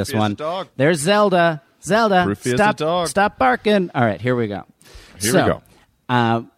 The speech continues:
Speaker 1: Kristen Schaal and I, early, early in our career,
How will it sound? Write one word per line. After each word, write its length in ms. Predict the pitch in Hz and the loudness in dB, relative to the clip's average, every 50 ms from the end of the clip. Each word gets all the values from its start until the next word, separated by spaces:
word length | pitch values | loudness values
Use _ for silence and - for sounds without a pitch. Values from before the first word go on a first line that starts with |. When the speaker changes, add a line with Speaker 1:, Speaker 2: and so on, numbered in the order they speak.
| _ _ _ - | _ _ _ -8
Speaker 1:
Kristen 400 | - - 175 185 - - 208 208 | -4 -2 -2 -2 -2 -4 -4 -2
Schaal 380 | - - - 143 117 107 101 98 | 0 0 0 2 2 2 0 0
and 80 | 95 95 | -2 -2
I, 240 | 90 90 92 101 110 - _ _ _ _ _ _ _ _ | -4 -6 -8 -10 -12 -14 _ _ _ _ _ _ _ _
early, 440 | 151 143 147 151 156 160 165 151 - _ _ - | -2 0 2 2 2 0 -2 -4 -6 _ _ -4
early 380 | 156 135 160 170 175 180 170 165 | -2 0 0 0 0 0 0 0
in 120 | 160 156 | 2 2
our 340 | 147 135 135 135 131 127 - - 127 - | 0 0 0 -2 -4 -6 -10 -16 -20 -8
career, 560 | - 139 127 110 104 95 92 95 107 117 | -2 0 0 2 2 0 -2 -4 -8 -10